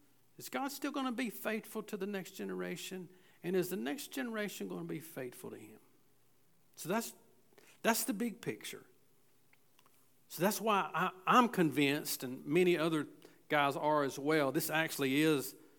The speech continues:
a Psalm of David. It is his reflections. And he hasn't changed this. And we said this last week. We're gonna say it again. God is both Lord and he is God.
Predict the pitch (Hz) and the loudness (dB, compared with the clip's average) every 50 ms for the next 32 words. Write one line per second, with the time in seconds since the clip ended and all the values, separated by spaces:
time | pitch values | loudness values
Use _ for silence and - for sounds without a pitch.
0 | _ _ - 117 - - - 151 147 139 123 110 107 - 135 135 143 139 120 110 | _ _ -14 -10 -6 0 0 2 2 2 0 -4 -8 -6 -2 0 0 0 0 -4
1 | 123 - 71 - - _ _ _ _ _ _ _ _ _ _ _ _ _ _ _ | -8 -10 -10 -16 -20 _ _ _ _ _ _ _ _ _ _ _ _ _ _ _
2 | 131 131 131 - 170 180 160 120 131 131 - - - - 151 147 147 147 - - | -4 -4 -2 4 4 4 4 4 0 -2 -4 -6 -4 0 0 0 0 -2 -4 -4
3 | - 139 123 123 120 - - - - _ _ _ - - - _ _ _ _ - | -4 -4 -4 -6 -8 -10 -14 -14 -20 _ _ _ -20 -20 -20 _ _ _ _ 0
4 | 175 170 202 185 170 196 180 190 202 170 - - 196 196 190 185 180 160 143 135 | 4 6 6 8 8 6 6 6 2 0 2 4 6 6 8 6 6 4 2 0
5 | 143 135 123 120 - - 135 151 175 170 - - 196 202 185 185 196 196 196 196 | 0 0 0 -2 -2 -2 2 2 4 2 6 6 6 6 8 8 6 6 6 4
6 | 196 196 190 - 190 196 208 175 156 170 143 127 - - - - 202 202 202 202 | 4 4 4 4 6 6 6 6 6 4 2 2 0 0 4 6 8 10 10 10
7 | 196 208 196 185 196 196 175 151 127 - - - - - _ _ _ _ _ _ | 10 8 6 6 4 4 4 2 -2 -6 -12 -20 -20 -20 _ _ _ _ _ _
8 | _ _ _ _ _ - 160 180 196 208 208 185 170 160 165 202 202 190 - 156 | _ _ _ _ _ 10 10 12 12 12 10 8 8 6 8 8 8 8 8 6
9 | 165 165 175 175 185 196 202 208 220 220 220 214 208 - - - - - 147 156 | 6 8 10 12 12 12 12 12 12 12 10 6 2 -4 -10 -12 -4 0 2 4
10 | 165 185 185 180 175 165 - 147 131 127 139 156 151 147 147 143 131 117 110 110 | 6 8 10 10 8 6 2 -2 -2 2 4 6 6 6 6 4 2 0 -2 -4